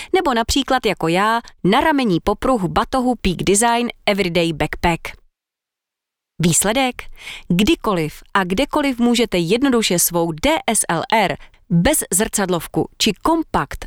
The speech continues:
zasunout do tohoto držáku a máte volné ruce. Oproti popruhu je fotoaparát pevně fixován při chůzi, jízdě na kole nebo při pohybu ve studiu.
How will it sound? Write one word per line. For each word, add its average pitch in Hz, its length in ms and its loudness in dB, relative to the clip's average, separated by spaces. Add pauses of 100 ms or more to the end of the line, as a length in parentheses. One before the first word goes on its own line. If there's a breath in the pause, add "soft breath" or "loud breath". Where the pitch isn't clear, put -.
(120)
zasunout 277 600 0
do 202 280 -2
tohoto 170 360 -2
držáku 160 680 0 (300 soft breath)
a 185 100 2
máte 254 440 0
volné 175 400 0
ruce. 175 440 0 (1400)
Oproti 247 460 0
popruhu 214 560 0
je 214 140 2
fotoaparát 208 800 -2 (180)
pevně 285 340 0
fixován 185 640 -2
při - 160 0
chůzi, 185 500 2 (300 loud breath)
jízdě 190 400 4
na 156 120 -2
kole 208 360 -2 (280 loud breath)
nebo 349 300 2
při - 220 0 (100)
pohybu 277 420 0
ve 160 120 0
studiu. 180 540 0